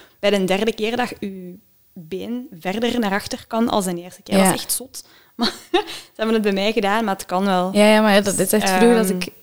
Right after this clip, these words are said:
Speaker 2: moest ik heel vaak naar de kine ook en dan was daar ook stretching bij en dat was ook, ik stretchte ook wel altijd beter als de kine mij, eh, daarbij
Speaker 1: Ja.
Speaker 2: hielp, bij wijze van spreken, dan als ik thuis zelf zou
Speaker 1: Dat is
Speaker 2: stretchen.
Speaker 1: altijd anders.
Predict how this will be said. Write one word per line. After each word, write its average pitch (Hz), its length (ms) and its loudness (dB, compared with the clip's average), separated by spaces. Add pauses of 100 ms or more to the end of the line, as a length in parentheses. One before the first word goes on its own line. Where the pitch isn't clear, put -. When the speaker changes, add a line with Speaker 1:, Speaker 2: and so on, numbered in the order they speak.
(100)
Speaker 2:
moest 196 200 0
ik 196 100 -2
heel 196 140 4
vaak 214 160 0
naar 190 120 2
de 175 80 -2
kine 202 380 2
ook 214 140 0
en 185 160 0
dan 175 300 2 (300)
was 175 100 -14
daar 175 140 0
ook 180 140 2
stretching - 460 -2
bij 185 220 2
en 160 220 2
dat 165 140 4
was 165 200 2
ook, - 220 2
ik 165 120 -6
stretchte - 520 -2
ook 180 140 0
wel 196 160 0
altijd 170 260 -2
beter 175 240 2
als 175 80 2
de 156 100 2
kine 196 340 2
mij, 196 400 2
eh, - 100 0 (240)
daarbij 185 320 2
Speaker 1:
Ja. 180 60 4
Speaker 2:
hielp, 226 360 2 (520)
bij 202 100 0
wijze 202 180 4
van 196 100 4
spreken, 202 500 0
dan 180 160 4
als 170 120 2
ik 160 120 -2
thuis - 580 0
zelf 165 400 0
zou - 160 -18
Speaker 1:
Dat 156 100 -12
is 156 60 -14
Speaker 2:
stretchen. 196 360 -2
Speaker 1:
altijd 196 240 -2
anders. 185 320 -2